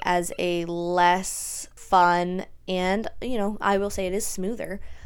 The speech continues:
but I kind of describe it as, like, a less fun, watered down Thunder Mountain, and for me, that just lacks something. It felt kind of unoriginal,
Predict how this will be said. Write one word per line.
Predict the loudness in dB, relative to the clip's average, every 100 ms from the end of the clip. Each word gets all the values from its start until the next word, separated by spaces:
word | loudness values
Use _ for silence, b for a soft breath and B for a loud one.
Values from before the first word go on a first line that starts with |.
| B
but | 4 6
I | 4
kind | 0 -2
of | -2
describe | 0 2 2
it |
as, | 0
like, | 0
a | 2
less | 4 4 4
fun, | 2 2 2 0 -4 -2
watered | 2 4 2 -2 -4
down | -4 -2 -2 -2 -4 -4 -6 -12
Thunder | -14 -8 -6 -4
Mountain, | -4 -6 -6 -6 -4 -4 -4 -4 -2
and | 0 0 -2 -4
for | -2 0
me, | 2 2
that | 2 0 0
just | -4
lacks | 0 0 0 -2 -4 -4
something. | -2 -2 0 -2 -2
It | -4
felt | 0 0 0
kind | -4 -2
of | -2
unoriginal, | 0 2 2 0 0 0 0